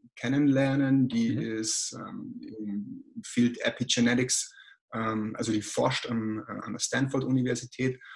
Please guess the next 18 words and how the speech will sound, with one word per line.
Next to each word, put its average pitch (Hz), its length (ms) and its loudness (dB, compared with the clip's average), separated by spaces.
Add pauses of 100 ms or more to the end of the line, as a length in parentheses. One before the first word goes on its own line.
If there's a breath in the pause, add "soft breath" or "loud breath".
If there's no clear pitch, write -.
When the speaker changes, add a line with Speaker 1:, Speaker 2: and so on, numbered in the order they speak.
(140 loud breath)
Speaker 1:
hab - 120 -8
sehr 120 240 2
viel 120 200 2
gelernt 113 480 0
von 110 220 -4
ihr, 139 420 4 (220)
ähm, 107 580 -4 (640 loud breath)
hab 107 140 -4
dann 120 160 4
über 143 240 8
die 127 140 6
Lucia 131 460 6
Ronica 117 800 2
den 107 420 -2
Doktor 110 300 -4
Daniel 107 280 -2
Stickler 196 400 2
kennengelernt, 107 720 -2